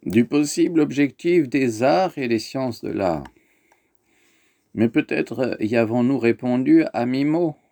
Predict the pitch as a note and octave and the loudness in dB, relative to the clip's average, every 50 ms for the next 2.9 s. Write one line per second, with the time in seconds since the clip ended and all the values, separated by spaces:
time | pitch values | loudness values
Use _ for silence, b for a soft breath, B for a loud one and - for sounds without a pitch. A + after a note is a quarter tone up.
0 | _ _ _ _ _ _ _ F2 D#2+ D#3+ F#2 F#2+ G2 G2+ - - D3 D3+ D3+ D3 | _ _ _ _ _ _ _ -12 -8 -6 -4 -4 -4 -4 -4 -2 0 0 0 0
1 | D3 _ _ _ _ _ _ _ _ _ _ - - G#2+ G#2 G2+ G#2 B2 C#3+ D3 | -2 _ _ _ _ _ _ _ _ _ _ -4 -2 -2 0 2 2 2 2 2
2 | C#3+ - - - C3+ C#3 D3+ E3+ F3 D#3+ D3+ C#3 B2 G#2 - - - | 2 0 -2 -4 -2 -2 0 0 0 0 0 0 -2 -6 -8 -14 -20